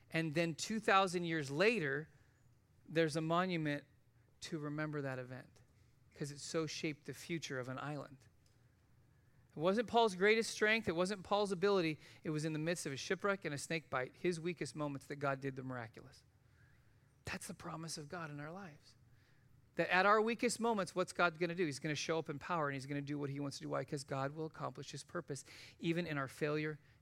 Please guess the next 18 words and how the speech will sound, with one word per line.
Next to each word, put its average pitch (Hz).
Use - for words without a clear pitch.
and 147
in 131
our 123
weakness. 120
So, 143
worship 156
team, 151
you 143
guys 143
are 139
being 135
so 139
patient. 131
You 135
can 135
come 131
up 123
here, 123